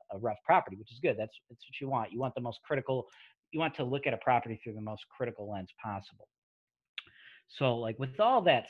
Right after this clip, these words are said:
said, right, this particular property, one eight two five Lakeview Road, under contract. It could, you know, fall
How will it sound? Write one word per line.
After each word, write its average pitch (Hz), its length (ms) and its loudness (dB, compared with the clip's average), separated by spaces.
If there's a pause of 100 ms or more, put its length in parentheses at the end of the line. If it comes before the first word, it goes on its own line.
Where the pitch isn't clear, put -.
said, 87 220 -6 (240)
right, 123 320 2
this 156 180 -4
particular 90 580 -10
property, - 380 -16 (360)
one 175 320 4
eight 165 260 -2 (120)
two 135 240 -6
five 113 300 2 (100)
Lakeview 104 480 -8
Road, 80 220 -14 (120)
under 190 280 2
contract. 131 920 2
It 139 200 -4
could, 202 200 -2 (440)
you 180 100 -6
know, 135 220 2
fall 147 280 10